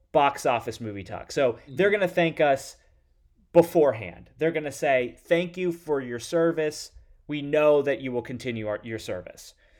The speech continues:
Speaker 1: So where can they do that?
Speaker 2: They could send us their thank you emails at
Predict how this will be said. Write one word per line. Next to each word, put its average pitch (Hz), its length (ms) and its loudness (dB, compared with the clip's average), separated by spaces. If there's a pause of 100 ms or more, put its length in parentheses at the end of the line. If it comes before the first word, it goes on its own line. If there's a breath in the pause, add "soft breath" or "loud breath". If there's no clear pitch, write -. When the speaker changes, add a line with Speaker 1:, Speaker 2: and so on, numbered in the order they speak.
(120)
Speaker 1:
So 160 420 2 (320)
where 185 220 0
can 180 160 -4
they 131 100 0
do 110 140 -6
that? - 260 -14 (480)
Speaker 2:
They 135 320 0
could 135 180 -8
send 131 220 -4
us 139 160 -8
their 113 280 -4
thank 120 360 -10
you 196 80 -10
emails 127 680 -6 (140)
at 101 320 -4